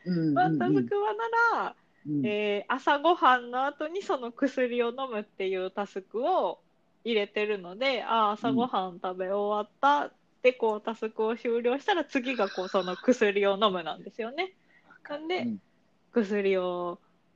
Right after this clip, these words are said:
Speaker 2: で、それはもう、今は、前は朝晩どっちも置いてましたけど、
Speaker 1: うん。
Speaker 2: 今は朝だけにして、
Speaker 1: うん。
Speaker 2: そのタスクを見ながら朝だけ薬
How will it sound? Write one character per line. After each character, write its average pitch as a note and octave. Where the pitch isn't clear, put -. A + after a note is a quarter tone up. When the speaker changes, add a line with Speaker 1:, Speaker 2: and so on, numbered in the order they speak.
Speaker 2:
で、 G4
そ F#4
れ F4+
は F#4+
も D#4
う、 -
今 E4+
は、 E4
前 A4
は G#4
朝 C#4+
晩 G3
ど G3+
っ G#3
ち A3+
も G#3+
置 A3
い A3+
て A#3
ま A#3+
し -
た A#3
け B3
ど、 E4
Speaker 1:
う A#3
ん。 B3
Speaker 2:
今 B3
は G3
朝 F#3+
だ E3
け F#3
に F3
し -
て、 F4+
Speaker 1:
う A#3
ん。 G#3+
Speaker 2:
そ G3+
の F#3+
タ F#3+
ス F#3+
ク F#3
を F#3
見 F#3
な F#3+
が A#3+
ら C4
朝 G3+
だ F3
け E3+
薬 F3+